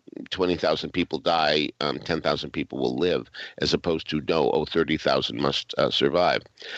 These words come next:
There's a very, very potent scene involving a, um, uh, an architect. I'll say no more. So, uh,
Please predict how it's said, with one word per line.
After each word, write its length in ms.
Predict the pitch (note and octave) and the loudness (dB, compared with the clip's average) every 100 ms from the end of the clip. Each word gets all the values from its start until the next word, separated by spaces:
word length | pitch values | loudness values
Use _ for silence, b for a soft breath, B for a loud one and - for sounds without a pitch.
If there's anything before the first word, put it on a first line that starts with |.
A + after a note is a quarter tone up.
| B B B | B B B
There's 440 | - G#2+ G#2 F#2+ - | -2 2 2 2 0
a 80 | F2 - C2+ | -4 -10 -4
very, 300 | A#2 B2+ F#2+ | 0 2 2
very 300 | E2+ D#2+ C#2+ | 2 0 0
potent 420 | - E2+ - D#2+ | 0 -2 -2 -4
scene 500 | - D#2+ C#2+ C2+ C#2 b b b | 0 2 2 0 -6 b b b
involving 880 | D2+ D#2 D#2 D#2 B1+ D2+ C#2+ C#2+ B1 - | -4 -2 0 0 0 0 0 0 -2 0
a, 460 | D2 D2+ D2 D2 | 0 2 2 2
um, 540 | C#2 C#2 B1+ C#2 A#1+ - - - - _ B B B B B - | 2 0 -2 -6 -10 -14 -8 -6 -6 _ B B B B B -10
uh, 500 | - - - E2 F2+ - | -6 -4 0 2 2 2
an 140 | F#2 | 2
architect. 680 | F2+ A#2+ - D#2+ A#1 - - _ _ _ _ _ _ - | 2 -2 -4 -2 -2 -4 -20 _ _ _ _ _ _ -2
I'll 160 | E2 E2 | 0 2
say 240 | - F2+ | 2 2
no 160 | E2+ D#2 | 2 0
more. 460 | E2 D#2 G1+ - _ b b b _ _ _ - | 2 0 0 -6 _ b b b _ _ _ -4
So, 480 | - - A#2 A2+ - _ - | 0 4 4 4 0 _ -8
uh, 100 | - | -6